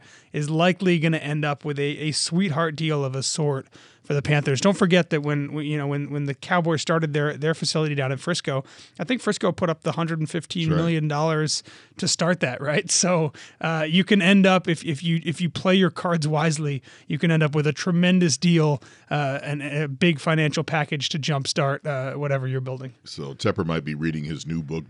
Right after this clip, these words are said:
Speaker 2: Build It and They Will Come.
Speaker 1: Yeah, he's a, he's a smart man. I think he, uh, the, the two point three billion that he put into the Panthers is not the only investment he's gonna make, but he's gonna do it wisely.
Speaker 2: Another topic,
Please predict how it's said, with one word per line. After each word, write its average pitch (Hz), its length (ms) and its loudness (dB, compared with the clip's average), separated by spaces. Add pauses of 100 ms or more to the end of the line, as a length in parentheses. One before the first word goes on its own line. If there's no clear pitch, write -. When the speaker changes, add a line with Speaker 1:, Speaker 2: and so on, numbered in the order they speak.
Speaker 2:
Build 120 300 4
It 127 120 0 (120)
and 87 200 -2
They 87 60 0
Will 80 200 -4
Come. - 300 -12
Speaker 1:
Yeah, 180 340 4
he's 170 260 0
a, 175 100 2
he's 180 180 2
a 190 60 2
smart 160 300 2
man. 123 240 0
I 139 60 0
think 139 260 -6
he, 147 260 0
uh, 135 260 0
the, 135 220 -4
the 143 160 -2
two 214 160 2
point 185 240 2
three 180 140 4
billion 165 340 6
that 156 80 4
he 165 80 4
put 160 180 0
into 151 160 2
the 143 80 0
Panthers 147 360 0
is 143 80 2
not 160 180 4
the 160 140 4
only 156 180 4
investment 151 380 2
he's 151 100 2
gonna 139 180 0
make, 123 240 -2
but 127 100 -6
he's 127 100 -4
gonna 139 180 -2
do 131 120 -2
it 117 80 -6
wisely. 117 340 -8 (220)
Speaker 2:
Another 131 260 4
topic, 147 320 4